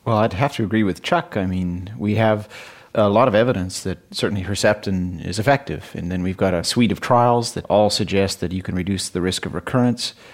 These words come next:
In terms of efficacy, there was some new data at San Antonio from the French, the pax zero four study, that showed that they gave a Hera-like approach after some pretty aggressive chemotherapy.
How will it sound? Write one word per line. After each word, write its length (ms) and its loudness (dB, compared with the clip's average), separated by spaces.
In 80 0
terms 200 4
of 80 2
efficacy, 540 2
there 280 4
was 180 -2
some 180 4
new 120 2
data 220 4
at 140 2
San 200 2
Antonio 800 -2
from 200 0
the 80 0
French, 360 0
the 100 -2
pax 640 -4
zero 340 0
four 300 -2
study, 340 -2
that 160 -4
showed 300 2
that 240 -2
they 140 2
gave 120 4
a 60 4
Hera-like 580 4
approach 440 0
after 320 -2
some 200 -2
pretty 300 2
aggressive 420 2
chemotherapy. 800 0